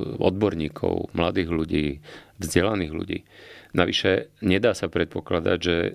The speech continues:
zahraniční investori sa do Ruska tak skoro vrátia, dokonca aj keď tá vojna skončí, kým na Ukrajinu, ak Ukrajina bude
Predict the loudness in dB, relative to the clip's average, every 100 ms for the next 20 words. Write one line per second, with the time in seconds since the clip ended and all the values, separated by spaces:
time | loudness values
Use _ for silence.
0 | -8 -10 -2 -2 0 -2 0 0 0 -2
1 | -4 -2 -2 0 0 0 0 -2 -2 -2
2 | 0 2 2 0 0 0 0 0 -2 0
3 | -2 -2 0 0 2 -2 -4 -2 -2 -2
4 | -4 -2 0 0 -2 0 0 0 -2 -6
5 | -8 -2 0 0 -2 -20 _ _ -4 0
6 | 0 0 -2 0 0